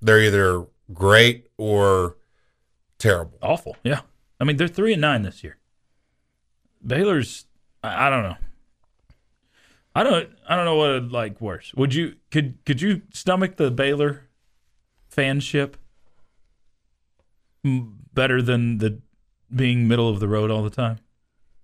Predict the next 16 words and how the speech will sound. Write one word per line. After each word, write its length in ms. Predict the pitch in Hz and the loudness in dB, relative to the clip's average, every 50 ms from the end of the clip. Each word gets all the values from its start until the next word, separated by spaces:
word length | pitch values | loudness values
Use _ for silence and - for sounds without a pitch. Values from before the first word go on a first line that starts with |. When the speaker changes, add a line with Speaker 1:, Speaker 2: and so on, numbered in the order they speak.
| _ - _ _ _ | _ -20 _ _ _
Speaker 2:
like 180 | - 101 - - | -6 -6 -6 -2
Tech 220 | - 120 107 - | -4 -4 -2 -2
has 100 | 120 107 | -6 -6
been, 260 | 107 113 107 110 110 - _ _ _ - _ _ _ _ _ _ _ _ _ _ _ _ _ _ _ _ _ _ _ _ _ _ _ _ - | -4 -2 -4 -4 -4 -10 _ _ _ -20 _ _ _ _ _ _ _ _ _ _ _ _ _ _ _ _ _ _ _ _ _ _ _ _ -6
being 280 | 110 107 101 101 98 | -4 -2 0 -2 -2
five 300 | 95 - - 113 113 113 | -4 -4 -2 -2 0 0
and 100 | 104 101 | -2 -4
seven 280 | 98 - 117 110 107 104 | -4 -4 -4 -2 -2 -2
to 60 | 98 | -4
seven 320 | 95 - - 110 107 107 104 | -4 -4 -4 -4 -4 -4 -6
and 100 | 101 - | -6 -6
five 360 | - 107 104 107 107 107 - | -4 -2 -2 -2 -4 -6 -10
for 100 | _ 117 | _ -6
the 60 | 110 | -4
most 240 | 104 104 107 101 - | -4 -4 -6 -6 -6
part? 280 | _ 117 107 107 - | _ -4 -4 -4 -6